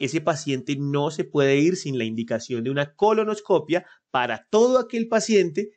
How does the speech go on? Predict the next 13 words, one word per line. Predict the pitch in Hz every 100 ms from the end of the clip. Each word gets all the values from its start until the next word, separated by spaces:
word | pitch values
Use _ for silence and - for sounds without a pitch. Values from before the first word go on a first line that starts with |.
| _
que | 151
resuelva | 127 120 - - 190 196 185 180
los | 151 -
síntomas | 147 127 120 131 131
de | 123
la | 107
diverticulitis | 107 147 165 160 151 151 175 156 147 180 - _ _ -
y | 185
que | 196
más | 196 220
o | 247
menos | 254 262
esperamos | 240 226 247 220 196 214 -